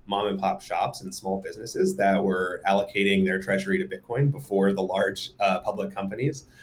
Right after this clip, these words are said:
Um, we actually at Unchained have a client that we co-marketed with. Uh, it's, it's, you know, that liquor store down the street, and they got into Bitcoin and, uh, were holding, holding Bitcoin on their balance sheet, you know, five to seven months before MicroStrategy. So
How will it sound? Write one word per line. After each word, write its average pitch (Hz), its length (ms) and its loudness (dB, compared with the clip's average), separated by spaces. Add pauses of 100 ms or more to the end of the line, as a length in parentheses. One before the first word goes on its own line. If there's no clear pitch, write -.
(160)
Um, 95 360 0
we 110 180 2
actually 98 380 2
at 92 80 0
Unchained 95 340 -2
have 90 140 -2
a - 20 -12
client 90 320 -6
that 87 100 -4
we - 80 -10
co-marketed 95 680 -2
with. 87 280 -2 (320)
Uh, 90 240 4
it's, 131 320 0
it's, 123 160 -2
you 160 60 4
know, 113 160 4
that 117 160 6
liquor 123 240 6
store 95 320 2
down 95 240 0
the 95 60 0
street, 95 520 0
and 92 180 -2
they 107 120 4
got 110 160 2
into 104 220 -2
Bitcoin 98 440 0
and, 95 240 -6 (280)
uh, 92 340 4
were 101 140 4
holding, 98 480 4
holding 107 400 0
Bitcoin 104 320 0
on 104 40 0
their 101 140 2
balance 98 380 2
sheet, 95 420 0
you 90 80 -8
know, 87 160 -10 (300)
five 107 200 4
to - 60 -2
seven 101 280 4
months 98 300 6
before 98 320 0
MicroStrategy. 95 1000 0 (240)
So 104 80 2